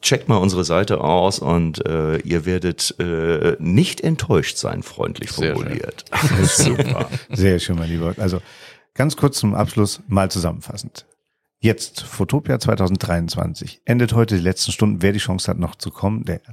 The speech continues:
Speaker 3: hat es hoffentlich getan. Mehr Besucher, die wir wahrgenommen haben, viel mehr Generationsdurchmischung tatsächlich. Junge,
Speaker 1: Ja.
Speaker 3: ältere Besucher und eine Aussteller hat gesagt,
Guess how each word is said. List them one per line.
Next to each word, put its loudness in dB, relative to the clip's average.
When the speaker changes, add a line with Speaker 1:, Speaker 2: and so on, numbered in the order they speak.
Speaker 3:
hat -2
es -4
hoffentlich -2
getan. -2
Mehr 6
Besucher, 0
die -6
wir 4
wahrgenommen 2
haben, -2
viel 0
mehr 6
Generationsdurchmischung 0
tatsächlich. -4
Junge, 4
Speaker 1:
Ja. -2
Speaker 3:
ältere 0
Besucher -4
und 4
eine 4
Aussteller 0
hat -4
gesagt, -2